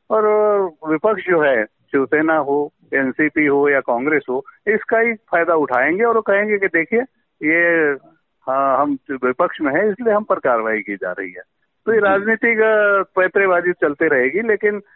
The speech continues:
Speaker 1: मामला जो है, संगीन है, इतनी बात सच है।
Speaker 2: जी, मामला संगीन है और इतना पुराना है, लेकिन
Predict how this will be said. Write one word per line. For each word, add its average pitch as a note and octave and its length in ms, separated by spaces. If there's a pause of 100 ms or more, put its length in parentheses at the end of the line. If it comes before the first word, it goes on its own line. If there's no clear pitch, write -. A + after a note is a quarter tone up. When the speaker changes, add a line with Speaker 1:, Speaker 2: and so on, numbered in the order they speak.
(160)
Speaker 1:
मामला E3 380
जो F3 180
है, F3+ 120
संगीन B2+ 440
है, A#2 100
इतनी D3+ 280
बात A#2+ 180 (120)
सच G#2+ 100 (100)
है। F#2 60 (400)
Speaker 2:
जी, C3+ 200
मामला A#2 260
संगीन C3 440
है B2+ 180
और C3 100
इतना - 200
पुराना G2+ 460
है, A2 260
लेकिन G#2+ 340